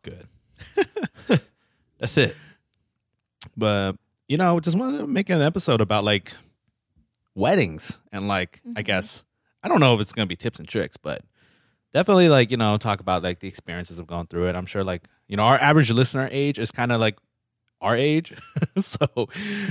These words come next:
Speaker 2: um, I'm pretty sure whoever's listening in can
Speaker 3: Mm-hmm.
Speaker 2: probably get, like, a, um,
Speaker 1: Might
Speaker 2: can
Speaker 1: be getting
Speaker 2: probably
Speaker 1: married
Speaker 2: relate,
Speaker 1: soon,
Speaker 2: you know?
Speaker 3: Mm-hmm.
Speaker 1: you know,
Speaker 2: Or getting
Speaker 1: or they're going to a wedding
Speaker 3: Or going,
Speaker 1: soon.
Speaker 3: yeah, going to a
Speaker 2: Exactly.
Speaker 3: wedding.
Speaker 2: Right? And I think we just
Speaker 3: These
Speaker 2: hit that
Speaker 3: things.
Speaker 2: age where it's, like, everyone is, like,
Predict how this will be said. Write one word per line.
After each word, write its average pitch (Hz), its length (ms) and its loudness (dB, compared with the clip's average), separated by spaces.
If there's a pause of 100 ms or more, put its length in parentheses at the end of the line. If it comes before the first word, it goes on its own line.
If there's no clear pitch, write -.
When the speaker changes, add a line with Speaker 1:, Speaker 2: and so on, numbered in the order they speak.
(140)
Speaker 2:
um, 101 500 4
I'm 113 140 -4
pretty 147 200 -2
sure 117 280 0
whoever's 104 360 2
listening 90 300 -4
in 87 140 -2
can - 120 -6
Speaker 3:
Mm-hmm. 131 60 -4
Speaker 2:
probably 87 300 0
get, 82 160 -4
like, 82 180 -8
a, 76 140 -12
um, 69 220 -14 (840)
Speaker 1:
Might 151 100 -2
Speaker 2:
can 156 100 4
Speaker 1:
be - 20 2
getting - 0 -
Speaker 2:
probably 165 360 6
Speaker 1:
married 180 120 0
Speaker 2:
relate, 170 220 0
Speaker 1:
soon, 180 140 -6
Speaker 2:
you 190 60 -2
know? 254 160 0
Speaker 3:
Mm-hmm. 220 300 -4
Speaker 1:
you 95 60 -4
know, 92 80 0
Speaker 2:
Or 127 100 2
getting 113 240 -4
Speaker 1:
or 127 260 4
they're 135 100 0
going 113 220 4
to - 80 -2
a 110 40 0
wedding 92 240 0
Speaker 3:
Or 220 40 4
going, 208 400 2
Speaker 1:
soon. 123 60 -6
Speaker 3:
yeah, 185 200 0
going 190 160 0
to 190 60 -6
a 190 40 -6
Speaker 2:
Exactly. 208 220 -4
Speaker 3:
wedding. 175 440 -12 (160)
Speaker 2:
Right? 92 320 -2
And 110 160 -4
I 120 80 0
think 180 140 -6
we 147 80 4
just 151 160 0
Speaker 3:
These 185 60 -8
Speaker 2:
hit 135 100 -2
that 92 220 -4
Speaker 3:
things. 76 260 -12
Speaker 2:
age - 240 -16
where 78 120 -10
it's, 80 140 -14
like, 73 160 -18 (100)
everyone 80 460 -16
is, - 160 -18
like, - 400 -20